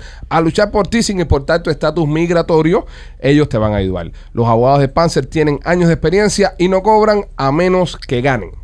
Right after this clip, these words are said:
Llama a Panzer, ocho cinco cinco, nueve siete cinco, quince quince. Este, señores, es importante que analicemos la noticia de, de delivery este, porque me preocupa un poco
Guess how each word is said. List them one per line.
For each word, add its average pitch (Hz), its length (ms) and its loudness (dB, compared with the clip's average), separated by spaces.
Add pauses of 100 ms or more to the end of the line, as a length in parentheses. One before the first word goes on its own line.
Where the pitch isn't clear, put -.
(160)
Llama 226 400 2 (180)
a - 160 -2
Panzer, 185 480 0
ocho 151 220 -4
cinco 139 180 -6
cinco, 214 380 2
nueve 208 360 2
siete 156 220 -2
cinco, 190 460 0 (220)
quince 180 520 -2 (220)
quince. - 480 -4 (420)
Este, 135 720 0
señores, 156 500 -4 (280)
es 175 100 -2
importante 135 640 -6 (680)
que 110 260 -2 (400)
analicemos 110 800 -2 (720)
la 110 140 -2
noticia 127 500 -2 (120)
de, 101 840 -2
de 110 160 -2
delivery 135 460 0
este, - 200 -4 (240)
porque - 240 -6
me 117 100 0
preocupa 165 320 -2
un 139 120 -2
poco - 300 -6